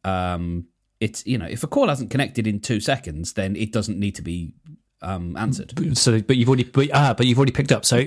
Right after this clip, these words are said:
Speaker 2: I'm, I'm, I'm focused purely on the, the moment of the ring at the moment. But I, I know that genre of call, and I, and I appreciate the reference. But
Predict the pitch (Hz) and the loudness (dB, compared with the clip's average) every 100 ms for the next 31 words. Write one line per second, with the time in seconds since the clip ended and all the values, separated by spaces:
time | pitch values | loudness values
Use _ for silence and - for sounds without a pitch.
0 | 127 147 156 160 147 147 - 139 143 - | 4 4 4 4 4 4 6 4 4 4
1 | 180 180 170 - - 151 143 135 135 123 | 4 4 0 -2 2 4 4 4 4 2
2 | 131 123 123 120 127 110 113 104 101 95 | 2 4 4 4 2 0 0 2 0 0
3 | 101 - 104 98 117 120 127 120 120 - | -2 -2 -2 -2 0 -2 -2 -2 -2 -2
4 | - - - 131 147 147 156 175 170 147 | -12 -14 -2 2 4 4 4 2 0 0
5 | 147 135 123 120 147 113 113 120 113 104 | 0 0 0 -2 -2 -2 -4 -4 -2 -2
6 | 104 123 110 104 104 - 110 - 123 104 | -4 -2 -2 0 0 0 -2 -2 -4 -4
7 | - 110 110 - 120 - | -6 -8 -8 -6 -6 -6